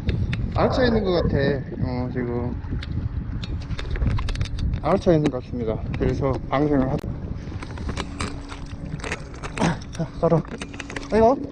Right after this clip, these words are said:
죽은 건 아니지? 죽어봤나? 어, 살았어. 살았어. 갔어. 갔어. <laughs>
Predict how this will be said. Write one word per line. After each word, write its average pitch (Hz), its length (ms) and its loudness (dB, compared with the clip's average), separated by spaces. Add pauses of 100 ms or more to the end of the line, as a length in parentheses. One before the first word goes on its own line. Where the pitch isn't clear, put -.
(3750)
죽은 254 220 12
건 285 140 10
아니지? 233 440 6 (1400)
죽어봤나? 277 540 10 (4000)
어, 233 140 8
살았어. 262 400 8 (720)
살았어. 214 320 2 (100)
갔어. - 260 -4 (520)
갔어. 208 220 4
<laughs> - 60 -4